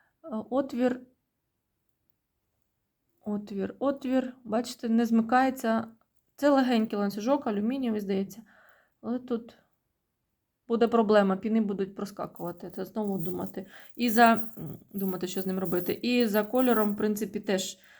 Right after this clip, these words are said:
не дуже. Тут більше жовте золото, а тут більше таке А К С. Ось, ну, такий в мене ще є ланцюжок.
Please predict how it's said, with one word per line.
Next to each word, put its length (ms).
не 120
дуже. 300
Тут 160
більше 380
жовте 380
золото, 360
а 40
тут 200
більше 520
таке 240
А 20
К 160
С. 420
Ось, 340
ну, 160
такий 300
в 40
мене 160
ще 160
є 60
ланцюжок. 520